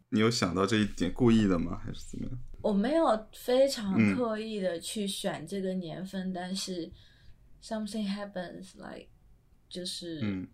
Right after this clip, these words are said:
Speaker 1: 命中注定。
Speaker 2: 就是它刚好是那个时候。
Speaker 1: <laughs>
Speaker 2: 就像我当时也没有预期过会来香港，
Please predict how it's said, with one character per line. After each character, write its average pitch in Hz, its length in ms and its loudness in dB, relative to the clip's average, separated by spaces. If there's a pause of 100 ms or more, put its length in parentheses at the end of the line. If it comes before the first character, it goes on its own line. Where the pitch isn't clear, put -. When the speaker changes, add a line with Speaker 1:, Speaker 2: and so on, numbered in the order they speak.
(160)
Speaker 1:
命 127 280 12
中 110 160 6
注 110 60 6
定。 - 20 6
Speaker 2:
就 113 180 4
是 104 40 2
它 - 140 2
刚 208 260 4
好 185 340 4
是 208 480 4
那 202 160 2
个 - 160 6
时 - 280 4
候。 - 340 0 (120)
Speaker 1:
<laughs> - 120 -20
Speaker 2:
就 247 140 -10
像 262 180 -4
我 196 80 2
当 196 240 0
时 208 160 -6
也 180 80 -2
没 165 160 -6
有 160 200 -4
预 175 140 0
期 175 360 -8
过 175 240 -6
会 180 180 -6
来 - 180 -12
香 165 360 -12
港， - 180 -14